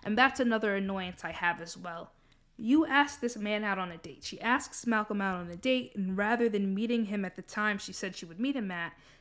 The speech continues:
she's too busy fighting with her father, which leads to their original problems, which is that she can't remove herself from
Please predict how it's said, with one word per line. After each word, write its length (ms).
she's 260
too 240
busy 420
fighting 360
with 100
her 80
father, 440
which 220
leads 360
to 120
their 220
original 420
problems, 480
which 160
is 100
that 280
she 380
can't 460
remove 360
herself 560
from 420